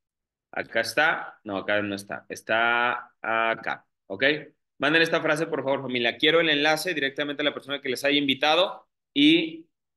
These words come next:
a partir de ese momento ustedes hacen su pago y una vez que hagan su pago, les vamos a dar acceso a todo, ¿vale? Bienvenido Francisco Apale Huerta, que también se acaba de registrar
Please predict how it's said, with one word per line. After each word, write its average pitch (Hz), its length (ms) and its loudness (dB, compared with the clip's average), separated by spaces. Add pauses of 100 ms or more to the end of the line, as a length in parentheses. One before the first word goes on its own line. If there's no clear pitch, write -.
a 123 180 0
partir 131 340 0
de 151 60 0
ese 151 140 -6
momento 139 580 -2
ustedes 135 380 -4
hacen 143 240 -6
su 131 140 -12
pago 151 420 2 (100)
y 131 80 2
una 139 160 0
vez 139 160 -2
que 143 80 -4
hagan 139 200 0
su 117 120 -14
pago, 147 480 0 (560)
les 120 180 0
vamos 135 220 -2
a 135 60 2
dar 131 100 4
acceso 143 580 -4
a 117 140 -8
todo, 101 340 -4 (300)
¿vale? 131 420 2
Bienvenido 147 640 2
Francisco 147 1000 -2
Apale 131 520 0
Huerta, 143 400 2
que 139 100 -4
también 120 180 -4
se - 60 -18
acaba 131 140 -2
de 123 60 0
registrar 131 560 -2